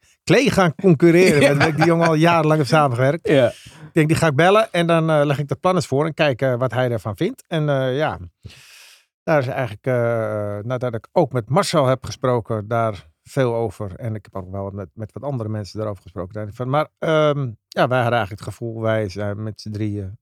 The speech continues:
Speaker 1: een goede match daarin. En laten we een agency op gaan zetten die, eh,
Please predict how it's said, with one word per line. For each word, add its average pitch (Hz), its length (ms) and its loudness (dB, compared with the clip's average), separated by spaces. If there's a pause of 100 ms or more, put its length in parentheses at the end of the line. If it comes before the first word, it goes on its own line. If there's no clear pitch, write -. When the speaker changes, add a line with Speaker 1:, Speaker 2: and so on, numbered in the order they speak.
Speaker 1:
een 117 120 -10
goede 127 240 -4
match 123 240 -8
daarin. 107 460 -4 (720)
En 120 300 -6
laten 120 380 -6
we 110 60 -4
een 147 380 -2
agency 120 360 -2
op 117 180 -8
gaan 104 220 -6
zetten 101 400 -6
die, 104 320 -8
eh, 98 260 -10